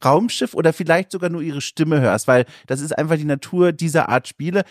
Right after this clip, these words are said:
Man hat wenig mit den Personen, aber mehr mit ihren Raumschiffen zu tun. Und deswegen müssen ja Synchrosprecher und Sprecherinnen diese Emotion in die Stimme legen, damit man so einen Hauch ein Gefühl hat von, okay,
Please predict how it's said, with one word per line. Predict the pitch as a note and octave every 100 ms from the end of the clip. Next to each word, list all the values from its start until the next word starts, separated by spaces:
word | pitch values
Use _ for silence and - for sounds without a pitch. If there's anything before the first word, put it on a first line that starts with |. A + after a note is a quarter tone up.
| _
Man | C#3
hat | E3+ C3+
wenig | D3+ D#3+
mit | D3+ C#3+
den |
Personen, | C3+ C#3 C3+ G3
aber | G3 D#3+
mehr | C#3 C#3
mit | C#3+
ihren | - B2+
Raumschiffen | - G#2 A2 A2+ A#2
zu | -
tun. | G#2 G2+ - - -
Und | D#3 D3
deswegen | C4 - D#3+ E3+ F#3+ -
müssen | D#3 G#3+ -
ja | A#3+ G3
Synchrosprecher | F3 A3+ A3 G3+ - E3+
und | D#3
Sprecherinnen | - D3 D3 C3+ F3 - - -
diese | F3 F3
Emotion | E3 D#3 - - F3 A3
in | - D#3+
die |
Stimme | D3 - C4+ D4
legen, | E3+ B2+ C#3+
damit | E3 F#3 -
man | G#3+ - _
so | F3+
einen | F3+ E3+
Hauch | A#3 A#3 -
ein | G#3+
Gefühl | G3 - A#3 A#3+
hat | G3
von, | - G#3 G3+ - _ _
okay, | D#3 - F3 C3